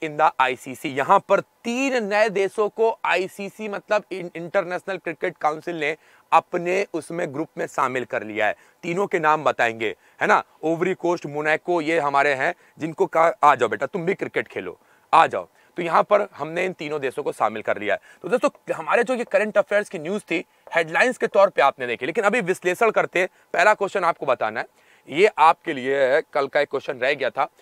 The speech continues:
बाल रक्षा मोबाइल ऐप, इसको हमारे कौन से मंत्री ने चालू किया है? All India Institute of आयुर्वेद। ये किसने चालू किया? सभी बच्चों को एक बार खुल के जवाब देना है। <laughs> यहाँ पर सर्बानंद सोनोवाल है, अनुराग ठाकुर है, अमित शाह है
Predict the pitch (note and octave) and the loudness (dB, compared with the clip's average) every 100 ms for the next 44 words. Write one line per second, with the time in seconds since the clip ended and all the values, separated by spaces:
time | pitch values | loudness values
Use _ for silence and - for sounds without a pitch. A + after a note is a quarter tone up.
0 | _ _ B2 D3+ G3+ B3 G3+ - - F3+ | _ _ -2 6 6 6 2 0 0 0
1 | D#3+ C#3 D#3 - B2 A2 _ - F3 - | 4 4 4 2 0 0 _ -6 -6 0
2 | A#3+ G3+ D#3 C#3+ C#3 B2 - _ _ - | 2 2 4 4 4 0 -4 _ _ 0
3 | A3+ B3 C4 A#3+ F3 D#3+ F#3+ F#3 F#3 F#3+ | 4 4 4 0 0 -4 -4 -4 -4 -2
4 | - C3+ D3 - C3+ A#2 C#3 - _ - | 0 0 -2 -4 0 0 -2 -6 _ -2
5 | D3+ D#3+ F#3 - D3+ D3 C#3+ B2+ C#3+ C#3 | 4 4 2 -2 -8 -2 2 2 0 -8
6 | - C#3 D3 D#3 D3 C#3 - A#2+ A#2+ A2+ | -12 -10 -10 -4 0 -2 -2 -6 -4 -4
7 | G#2+ F#2+ _ _ _ _ _ - F3 G#3 | -6 -6 _ _ _ _ _ -2 -2 -2
8 | G3+ G3 C#3+ C3+ B2 B2 - G3 G3+ G3+ | -4 0 0 0 -2 -2 0 0 0 0
9 | G3 G#3+ F#3 E3+ G3 F3+ F3+ D#3 C3 A#2+ | 2 2 2 0 -2 -2 -4 2 2 2
10 | A#2+ A2+ A2+ - E3 G2+ G#2+ B2 D3+ E3 | 0 -4 -6 -4 -4 -4 -4 -4 -2 -2
11 | D3 B2+ C3 C3+ B2 - G#2+ A#2+ D3 C#3+ | -2 -2 0 -2 -4 -10 -2 2 2 2
12 | - _ _ - C#3+ F3 F#3+ - C#3 D3 | -4 _ _ -8 2 4 4 2 0 0
13 | C#3 - C#3+ E3+ - B2 B2 | -2 0 -2 -2 -4 -2 -2